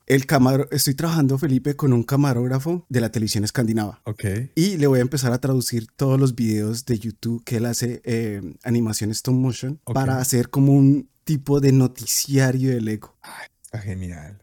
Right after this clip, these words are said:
Speaker 1: Eh, genialísimo. Entonces, él hace ese stop motion, hace entrevistas, va a eventos, muestra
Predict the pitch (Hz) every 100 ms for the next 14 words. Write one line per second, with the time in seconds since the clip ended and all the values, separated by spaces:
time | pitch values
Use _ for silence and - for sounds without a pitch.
0 | - _ - 139 - - 127 127 127 123
1 | - 123 110 - 131 139 127 135 - 135
2 | 127 120 151 147 156 - 160 160 147 139
3 | 156 156 - 110 113 110 135 151 147 135
4 | 135 123 110 107 127 139 135 135 120 117
5 | 110 - 120